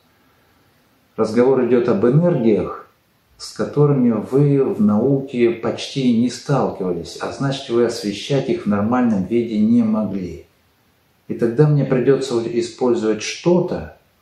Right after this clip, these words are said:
вам незнакомое, и, значит, соответственно, нет нужных терминов, которые мне было бы можно использовать. Мне больше придется прибегать к каким-то параллелям,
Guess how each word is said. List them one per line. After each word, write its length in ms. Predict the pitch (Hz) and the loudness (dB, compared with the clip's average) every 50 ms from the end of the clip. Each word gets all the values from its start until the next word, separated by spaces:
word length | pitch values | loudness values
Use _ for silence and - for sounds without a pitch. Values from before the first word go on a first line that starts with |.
| _ - | _ -4
вам 280 | 98 123 139 143 143 | 0 2 2 2 2
незнакомое, 720 | 143 135 120 139 151 156 - - 160 147 107 101 92 92 90 | 2 2 2 2 2 2 2 4 4 4 4 4 0 -2 -2
и, 300 | - - 113 117 113 113 107 | -4 -4 -2 0 0 0 0
значит, 420 | 104 113 127 147 143 - - - | 0 0 0 0 -2 -4 -6 -6
соответственно, 540 | - 120 110 - - 123 123 - 127 123 117 | -4 -4 -4 -2 -4 -6 -4 -2 0 2 2
нет 300 | 117 117 123 123 - - | 2 2 2 0 0 -2
нужных 380 | 127 123 117 131 143 143 - - | -4 -4 -2 0 -2 -2 0 0
терминов, 480 | 143 127 104 98 92 85 82 78 - - | 0 0 2 2 0 -2 -4 -6 -10 -12
которые 300 | - - - 110 - 117 | -12 -10 -6 -4 -4 -2
мне 220 | 110 104 104 104 104 | -2 0 0 0 0
было 260 | 101 104 104 104 98 | 0 0 -2 -2 -4
бы 100 | 95 101 | -4 -6
можно 320 | 101 98 98 98 104 107 | -6 -6 -6 -6 -6 -8
использовать. 500 | 104 - - 104 92 85 85 80 80 - - - _ _ _ _ _ _ _ _ _ _ _ _ _ _ _ _ _ - | -8 -6 -4 -4 -2 -2 -4 -6 -10 -10 -14 -20 _ _ _ _ _ _ _ _ _ _ _ _ _ _ _ _ _ 0
Мне 160 | 147 156 156 | 2 2 4
больше 320 | 139 143 147 139 - - - | 4 4 2 2 0 -2 -4
придется 340 | 135 123 139 139 139 - - | 0 2 2 2 2 0 -2
прибегать 460 | 123 117 110 110 104 131 123 123 - | -2 0 0 2 2 2 2 2 0
к 20 | |
каким-то 420 | - 117 - 127 123 113 - 113 101 | -4 -4 -2 0 0 0 0 -2 -2
параллелям, 800 | - - 120 120 127 135 135 131 117 101 90 87 80 80 80 | -2 -2 -2 0 0 2 2 2 2 2 0 -2 -4 -6 -10